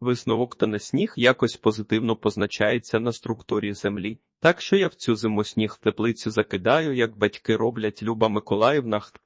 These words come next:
дача в Твлю, індекс Шовтопіц п'ять п'ять один три дев'ять шість нуль, відгук проти. Талий сніг ніхто не розігріває, він холодний апріорі. І якщо колодязна вода в районі десять градусів,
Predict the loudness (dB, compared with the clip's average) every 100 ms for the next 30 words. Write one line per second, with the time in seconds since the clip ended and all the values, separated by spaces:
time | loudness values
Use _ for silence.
0 | _ _ _ 2 4 6 2 -2 -4 -2
1 | 0 -2 0 0 -2 -10 _ -4 -4 -2
2 | -4 -6 -8 -4 2 2 0 -2 2 2
3 | 0 -2 0 -2 -2 -4 2 2 2 0
4 | -2 -4 _ _ -20 -12 -4 -4 -4 -10
5 | -2 -2 -2 _ -4 -4 -4 -12 -12 -2
6 | -2 -2 -14 -18 _ 4 6 2 0 0
7 | 0 -2 -2 0 0 2 0 0 -2 2
8 | 2 2 0 -6 _ -4 -2 0 2 4
9 | 4 4 -2 0 -2 -2 -4 -4 -6 -8
10 | _ _ _ 2 2 4 0 6 4 6
11 | 0 0 0 2 4 2 4 0 0 -2
12 | -2 2 2 2 -4 -2 2 2 2 -6
13 | -12 -16